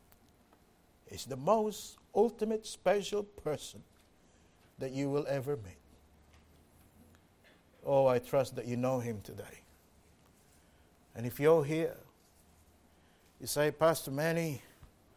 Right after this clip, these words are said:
I don't know what you're talking about. I'm just like that Ethiopian eunuch.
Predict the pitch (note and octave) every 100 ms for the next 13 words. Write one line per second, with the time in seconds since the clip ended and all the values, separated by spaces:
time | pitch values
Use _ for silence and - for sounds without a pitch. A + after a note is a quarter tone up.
0 | _ _ _ - B2+ E3 D3 D3+ E3 D#3
1 | D3+ F3+ F3 D#3 B2 A#2 - _ _ _
2 | _ _ _ _ _ _ _ _ _ _
3 | _ _ _ _ _ _ _ _ _ _
4 | _ _ _ _ _ _ _ _ _ _
5 | _ _ - D#3 D#3+ D#3 E3 D#3 D#3 E3+
6 | D3 D#3+ D#3+ E3 F3 E3 E3+ E3+ D#3+ E3
7 | E3+ F#3